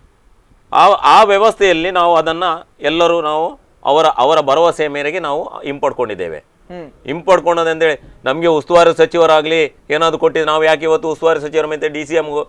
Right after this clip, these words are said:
Speaker 1: ಮೇಲೆ ನಾವು ಯಾಕೆ ಮಾತಾಡ್ತೇವೆ? ನಾವು ಏನಾದ್ರು ಲಂಚ ತಗೊಂಡಿದ್ರೆ ಅಥವಾ ನಾವು ಅವರ ಭಿಕ್ಷೆಗೆ ನಾವೇನಾದ್ರೂ ಕೈ ಬೇಡಿ ತಗೊಂಡಿದ್ರೆ ಇವತ್ತು ನಾವು ಅವರ ಮುಂದೆ ಯಾಕೆ ಮಾತಾಡ್ತೇವೆ?
Speaker 2: ಹ್ಮ್, ಹ್ಮ್, ಹ್ಮ್.
Speaker 1: ಭಿಕ್ಷಾಟನೆಯನ್ನ ಬೇಡಿ ಆದ್ರೂ ಇವತ್ತು ನಾವು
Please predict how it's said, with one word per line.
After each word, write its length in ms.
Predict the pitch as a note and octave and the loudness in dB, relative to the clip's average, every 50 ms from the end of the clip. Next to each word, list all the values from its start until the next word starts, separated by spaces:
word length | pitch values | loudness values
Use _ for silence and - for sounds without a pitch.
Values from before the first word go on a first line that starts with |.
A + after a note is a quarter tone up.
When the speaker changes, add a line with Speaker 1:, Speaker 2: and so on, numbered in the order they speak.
| _ - _ - - D3 | _ -20 _ -12 -10 -4
Speaker 1:
ಮೇಲೆ 220 | D3 D#3 D#3 D3+ | -2 -2 -2 0
ನಾವು 220 | C#3+ C3+ C#3+ F3 F#3+ | 0 2 2 4 4
ಯಾಕೆ 220 | F#3+ F#3+ E3 F3+ | 2 2 2 0
ಮಾತಾಡ್ತೇವೆ? 540 | E3+ E3 E3+ D#3+ E3 D#3+ D3+ - D3 C#3 C3+ | 0 0 0 2 2 2 2 2 -2 -2 0
ನಾವು 240 | C#3+ D#3 E3+ E3 D#3 | 2 2 2 2 0
ಏನಾದ್ರು 380 | D#3+ E3 F3 F3 F3 F3 E3 | 0 0 0 0 0 -2 -2
ಲಂಚ 260 | D3 D3 D#3 E3 D#3+ | -2 -4 -4 -2 -2
ತಗೊಂಡಿದ್ರೆ 520 | F3+ D#3+ E3 D3+ E3+ E3+ E3+ E3 C#3+ D3 C#3 | 0 0 0 0 0 0 0 -2 -2 0 0
ಅಥವಾ 240 | C3+ C#3+ D#3+ D#3 D3 | 0 2 0 0 2
ನಾವು 260 | D3+ D#3 D#3+ D#3+ D#3 | 2 0 0 2 0
ಅವರ 240 | D3 D3+ D#3+ E3 D#3+ | 2 0 0 0 -2
ಭಿಕ್ಷೆಗೆ 420 | D3 D3+ - - F3+ F3 E3 E3 | -4 -6 -6 -4 -2 0 0 0
ನಾವೇನಾದ್ರೂ 560 | D#3 D3+ D#3+ F3+ F#3 F#3 F3+ F3+ F3 E3 D#3+ | 2 2 2 2 2 0 0 0 0 -2 0
ಕೈ 160 | - D#3 E3+ | -2 -2 -2
ಬೇಡಿ 380 | F3 E3 F3 E3+ D#3+ D3 B2+ - _ - - - - | 0 0 0 0 -2 -4 -6 -10 _ -20 -20 -8 -4
ತಗೊಂಡಿದ್ರೆ 480 | C#3 C#3+ B2+ F#3+ F#3 F3+ F3 D3 C#3 C#3+ | -4 0 0 2 0 2 0 -2 -2 0
ಇವತ್ತು 280 | D#3 F#3 F#3 F#3 F3+ | 2 0 0 0 0
ನಾವು 180 | E3 D#3+ D#3+ D#3 | 0 0 2 2
ಅವರ 180 | D3+ D3+ D#3+ D#3+ | 2 2 0 -2
ಮುಂದೆ 220 | D#3 D#3 C#3+ C#3+ | -4 -4 -4 -4
ಯಾಕೆ 180 | C#3 B2 - A#2 | -4 -4 -4 -6
ಮಾತಾಡ್ತೇವೆ? 480 | A2+ A2 - G#2 F#2 D#2+ F#2 F2 E2 D#2 - _ _ _ - _ _ _ - | -8 -6 -6 -8 -8 -8 -10 -12 -12 -14 -18 _ _ _ -20 _ _ _ -20
Speaker 2:
ಹ್ಮ್, 200 | F3 F3 D#3+ D3 C#3 | -18 -18 -18 -18 -18
ಹ್ಮ್, 220 | E3+ F3 E3 D3 D3 _ | -18 -18 -18 -20 -20 _
ಹ್ಮ್. 200 | E3+ E3+ D#3 C#3 C#3 _ _ _ _ _ - _ _ _ _ _ _ _ _ _ _ _ _ _ _ _ _ _ | -20 -20 -20 -20 -20 _ _ _ _ _ -20 _ _ _ _ _ _ _ _ _ _ _ _ _ _ _ _ _
Speaker 1:
ಭಿಕ್ಷಾಟನೆಯನ್ನ 880 | B2+ D3+ D#3+ - - - G3 G3 G3 F#3+ G3+ G3 G3 G3 F#3+ F#3+ F#3+ F#3+ | -6 -6 -6 -6 0 4 4 6 6 4 2 2 4 2 2 4 2 0
ಬೇಡಿ 360 | F3+ E3 F#3 G#3 A3 G#3 G#3 | 2 4 2 4 6 6 6
ಆದ್ರೂ 300 | G3+ G3+ G3 F#3+ G3+ G3+ | 6 6 6 4 2 2
ಇವತ್ತು 320 | G3+ G3 F#3+ F#3+ F#3 F#3+ F#3 | 2 2 2 2 0 0 0
ನಾವು 300 | F3+ F3+ F3+ F#3 G3 | 2 4 4 4 4